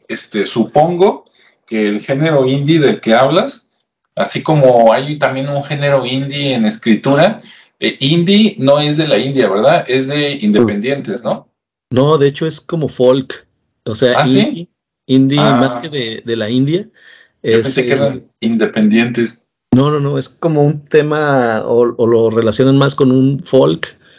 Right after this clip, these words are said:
Speaker 2: eh, o con un tema más de, de pueblo, ¿no? Así como campirano, como un
Speaker 1: Ujú.
Speaker 2: estilo más relajado,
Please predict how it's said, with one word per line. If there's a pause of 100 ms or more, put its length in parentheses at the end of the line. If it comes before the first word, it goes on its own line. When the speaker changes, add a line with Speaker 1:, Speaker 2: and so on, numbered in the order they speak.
(600)
Speaker 2:
eh,
o
con
un
tema
más
de,
de
pueblo,
¿no?
Así
como
campirano,
como (240)
un
Speaker 1:
Ujú.
Speaker 2:
estilo
más
relajado,